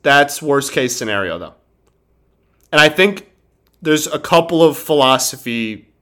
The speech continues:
disagreements that I have with people there. First off, I think we are close to being competitive again if we play our cards right. If we have a good offseason, sign a shortstop, maybe sign another pitcher,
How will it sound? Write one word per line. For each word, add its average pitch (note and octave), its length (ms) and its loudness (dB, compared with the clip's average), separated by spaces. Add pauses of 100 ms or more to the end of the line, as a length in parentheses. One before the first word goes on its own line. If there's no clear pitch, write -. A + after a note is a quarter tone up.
(100)
disagreements B2 680 -6
that A2 100 -6
I G#2 120 0
have G2+ 160 -2
with G2 140 -10
people G2 260 -12
there. F#2 220 -6
First F3 440 0
off, - 480 -2 (1080)
I D#3+ 160 4
think F#3 260 0
we E3+ 180 4
are D#3 80 6
close D3+ 440 0
to D3+ 80 -6
being C#3+ 240 -2
competitive C#3 480 0
again A2+ 420 -4
if C#3 220 -2
we D3 120 0
play C#3 300 2
our A#2+ 100 4
cards A#2+ 400 -2
right. F2+ 240 -10 (100)
If - 140 -14
we C#3 140 0
have C3+ 120 4
a C3+ 40 -2
good D#3 320 4
offseason, D#3+ 800 0
sign D3+ 320 0
a D3+ 40 -4
shortstop, D3 600 0
maybe C3 220 -4
sign D3 240 -2
another D3 260 -2
pitcher, C#3 520 -2